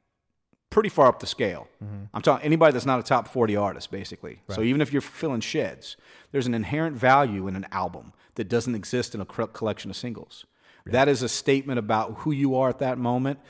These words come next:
Speaker 1: It's a statement about, um, it's just a much, it's a much bigger,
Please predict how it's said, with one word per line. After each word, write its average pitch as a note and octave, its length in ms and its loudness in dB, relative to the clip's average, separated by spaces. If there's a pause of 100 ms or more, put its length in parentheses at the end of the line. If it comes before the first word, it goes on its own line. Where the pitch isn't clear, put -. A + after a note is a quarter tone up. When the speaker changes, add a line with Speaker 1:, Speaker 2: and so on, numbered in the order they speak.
(180)
Speaker 1:
It's - 140 -8
a - 40 -4
statement A2+ 360 -2
about, G2+ 460 -2
um, F2 400 -10 (560)
it's D#3 100 -6
just E3+ 120 -2
a D#3 60 2
much, C#3+ 440 0 (200)
it's - 120 -6
a C3 40 4
much B2+ 400 -2
bigger, A#2 500 2